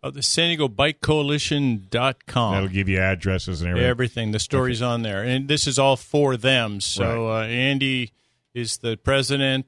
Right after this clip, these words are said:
Speaker 2: Yep.
Speaker 1: and, uh, he
Speaker 2: Andy's a great guy.
Speaker 1: Yeah.
Speaker 2: I know him very well. So I gotta tell you one cute little story. So back in the sixties, my dad, being a police officer, somehow,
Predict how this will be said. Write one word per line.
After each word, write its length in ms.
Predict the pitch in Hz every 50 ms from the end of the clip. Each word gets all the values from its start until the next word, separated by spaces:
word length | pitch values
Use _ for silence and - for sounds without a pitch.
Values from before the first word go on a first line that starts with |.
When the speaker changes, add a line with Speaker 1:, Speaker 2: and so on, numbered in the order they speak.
| -
Speaker 2:
Yep. 100 | 92 104
Speaker 1:
and, 240 | 113 113 110 110 104
uh, 260 | 110 107 107 107 107 104
he 40 | 101
Speaker 2:
Andy's 200 | 104 98 92 82
a 60 | 85
great 240 | 78 - 87 90 82
guy. 220 | 67 69 65 - -
Speaker 1:
Yeah. 200 | - - 82 85 - _ -
Speaker 2:
I 80 | 78
know 140 | 78 78 82
him 100 | 82 78
very 140 | 73 80 78
well. 160 | 78 76 - _ - - - - _
So 120 | - 147
I 40 | 143
gotta 140 | 151 165 165
tell 140 | - 160 147
you 120 | 135 113
one 240 | 107 131 170 175 156 -
cute 260 | - 151 156 151 -
little 280 | 107 113 127 135 117 107
story. 420 | - - 117 113 110 110 107 107
So 240 | - - - 95 95
back 340 | 80 - 120 120 131 - -
in 100 | 113 101
the 100 | 92 90
sixties, 760 | - - - 139 117 - - - 95 90 87 87 87 - - _ _ _ _ _ _ _ _ _ _ _ _
my 240 | - 92 98 110 117
dad, 480 | 113 104 107 101 98 98 98 95 95 87
being 160 | 92 92 90
a 60 | 87
police 340 | - - 98 104 101 92 -
officer, 500 | 95 85 85 73 - 76 - - 80 78
somehow, 640 | 76 - - 123 147 143 110 107 104 98 98 98 -